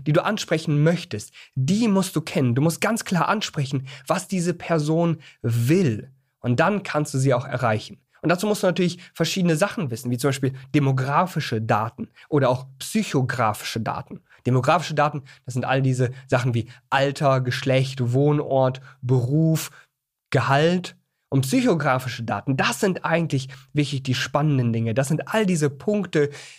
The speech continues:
wie die Leute ticken. Was haben die für Wünsche? Was haben die für Ängste? Was haben die für Werte? Je besser du das ansprechen kannst, desto mehr Menschen wirst du tatsächlich erreichen. Desto mehr Menschen wirst du von deinen Produkten begeistern. Wie erreichen wir diese ganzen Menschen jetzt eigentlich?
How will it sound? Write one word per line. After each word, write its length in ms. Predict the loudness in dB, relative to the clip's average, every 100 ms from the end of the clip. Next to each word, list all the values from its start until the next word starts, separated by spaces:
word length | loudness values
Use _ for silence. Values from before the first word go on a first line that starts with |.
| -2
wie 360 | 0 2 2
die 140 | 2 4
Leute 400 | 2 2 -2 -6
ticken. 320 | -8 -4 -4
Was 120 | -2
haben 140 | 0 0
die 80 |
für 320 | 0 2 2 2
Wünsche? 380 | 2 2 -2
Was 160 | -4 -4
haben 100 | -4
die 80 | -4
für 260 | -4 -2
Ängste? 440 | 2 2 2 -4 -8
Was 120 | -4
haben 120 | -2
die 80 | 0
für 340 | 2 2 2
Werte? 420 | 2 2 2 -2 -6 -10 -4
Je 120 | 0
besser 260 | 0 0 0
du 100 | 2
das 280 | 0 -2
ansprechen 500 | -2 -4 0 -2 -2
kannst, 340 | -2 -2 -2 -10 -20 -14 -8
desto 240 | -4 0
mehr 500 | 2 2 4 4 4
Menschen 500 | 2 0 0 -4 -6 -8 _
wirst 160 | -4 -2
du 80 | -2
tatsächlich 600 | -2 -4 -4 -4 -4 -2
erreichen. 500 | -2 2 2 0 -2
Desto 220 | -6 0
mehr 180 | 2 4
Menschen 260 | 2 2 0
wirst 140 | -2
du 40 |
von 120 | -2 -4
deinen 140 | -2
Produkten 480 | 0 0 0 -6 -6 -16 _
begeistern. 800 | -4 -2 0 0 0 -2 -8 -12 _ _ _ _ _ _ -20 -20 -8
Wie 220 | -2 0 2
erreichen 760 | 2 0 0 0 0 2 2
wir 80 | 2
diese 200 | 2 0
ganzen 420 | 0 -2 -4 -6 0
Menschen 420 | 0 0 -4 -6
jetzt 160 | -8
eigentlich? 500 | -8 -8 -8 -14 -20